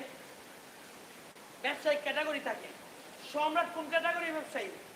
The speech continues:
সম্রাট কোন ক্যাটাগরি ব্যবসায়ী?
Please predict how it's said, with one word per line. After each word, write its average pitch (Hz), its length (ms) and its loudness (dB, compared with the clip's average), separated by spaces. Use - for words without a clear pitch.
সম্রাট 320 460 4
কোন 349 160 -2
ক্যাটাগরি 392 400 4
ব্যবসায়ী? 349 480 8